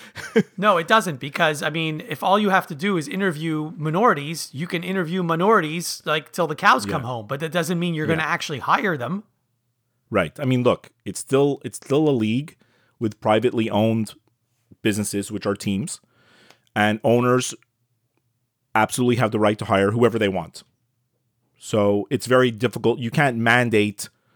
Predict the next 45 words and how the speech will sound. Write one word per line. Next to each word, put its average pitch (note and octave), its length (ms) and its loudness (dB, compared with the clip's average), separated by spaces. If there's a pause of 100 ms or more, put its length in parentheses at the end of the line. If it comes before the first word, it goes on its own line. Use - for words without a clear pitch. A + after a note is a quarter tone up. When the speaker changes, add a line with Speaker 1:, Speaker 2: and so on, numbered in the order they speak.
(520)
Speaker 1:
hire A#2+ 180 4
a A2+ 60 4
black G#2+ 240 0
coach. - 380 -2
You, A#2 180 -8
you A2+ 160 -6
can't. - 380 0
It's A#2 140 -14
just A#2+ 160 -4
not B2 160 2
gonna A2 160 0
work. A2+ 360 0 (560)
Um, G#2 540 -2 (140)
but A2 320 2 (360)
you B2 180 -4
can B2 120 -4
try B2+ 260 4
to A#2+ 80 -2
change A#2+ 340 -4
behaviors. B2 580 2
Maybe, A#2 320 0
I G#3+ 60 4
think C#3+ 180 -2
the C3 80 2
rule C3 240 6
is A2+ 80 0
trying A#2+ 240 0
to A2 60 -4
change A#2+ 400 -2
behaviors, A#2+ 640 -2
but, G2+ 320 -2 (340)
ah, D#2 380 -6 (640)
it's A#2+ 180 -4
twenty D#3+ 300 4
years. E3+ 220 4
That B2+ 120 2
rule's F3+ 180 0
been F3 100 -2
around D#3+ 160 2
for C#3+ 80 -6
twenty D#3 320 -2
years. D3 240 -4
I G#2 60 -4
didn't B2 180 -6
even A#2 380 -8